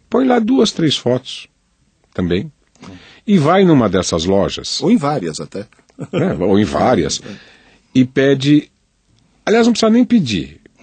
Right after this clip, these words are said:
Speaker 1: porque hoje em dia tem aquelas máquinas que você espeta o cartãozinho e você seleciona a foto ou as fotos que você
Speaker 2: Sim.
Speaker 1: quer imprimir. Então o fato dele espetar e já ter acesso ao cartão, já pronto,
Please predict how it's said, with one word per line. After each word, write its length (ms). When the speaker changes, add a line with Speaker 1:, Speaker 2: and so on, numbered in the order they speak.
Speaker 1:
porque 240
hoje 260
em 60
dia 120
tem 160
aquelas 440
máquinas 500
que 80
você 300
espeta 480
o 40
cartãozinho 540
e 60
você 280
seleciona 580
a 20
foto 420
ou 80
as 100
fotos 360
que 100
você 200
Speaker 2:
Sim. 60
Speaker 1:
quer 120
imprimir. 420
Então 140
o 20
fato 300
dele 180
espetar 520
e 40
já 200
ter 160
acesso 480
ao 80
cartão, 360
já 140
pronto, 320